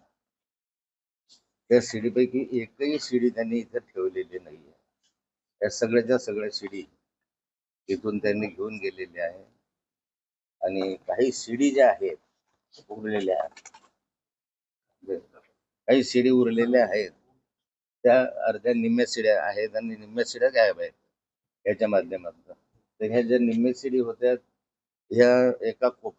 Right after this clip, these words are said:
कोनाड्यामध्ये ठेवलेल्या होत्या कोपऱ्यामध्ये सुरक्षित.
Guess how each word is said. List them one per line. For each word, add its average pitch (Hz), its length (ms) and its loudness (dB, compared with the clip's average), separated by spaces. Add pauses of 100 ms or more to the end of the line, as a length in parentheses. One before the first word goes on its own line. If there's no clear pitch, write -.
(120)
कोनाड्यामध्ये 113 580 2
ठेवलेल्या 98 460 -6
होत्या 98 200 -6
कोपऱ्यामध्ये 95 520 -10
सुरक्षित. 104 500 -4